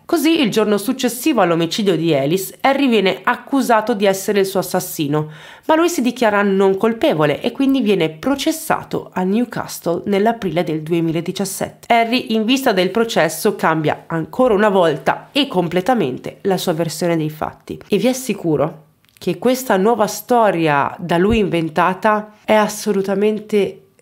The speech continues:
folle. Ora, Harry afferma che era presente al momento della morte di Alice, ma non l'aveva uccisa lui. In realtà lei si era tolta la vita davanti a lui.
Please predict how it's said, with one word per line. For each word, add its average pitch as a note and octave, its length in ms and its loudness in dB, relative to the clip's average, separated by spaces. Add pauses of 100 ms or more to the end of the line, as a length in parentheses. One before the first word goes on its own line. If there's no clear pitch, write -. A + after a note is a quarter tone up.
folle. - 640 -4 (200)
Ora, - 320 -2 (120)
Harry C#4+ 200 4
afferma C4+ 560 2
che B3 140 -2
era A#3 220 4
presente A#3 600 2
al A#3 80 2
momento G3 380 2
della F3+ 180 2
morte D#3+ 380 0
di G3 120 2
Alice, F#3 400 2
ma A#3 120 2
non C#4 260 2
l'aveva C4+ 380 2
uccisa D3+ 420 -4
lui. C#3+ 400 -6
In E4+ 120 0
realtà G4+ 340 2
lei D4 300 2
si - 200 -4
era G3 180 2 (140)
tolta D4 500 0
la F#3 160 4
vita G3+ 640 -2 (200)
davanti E3+ 760 0
a G3+ 60 0
lui. - 320 -4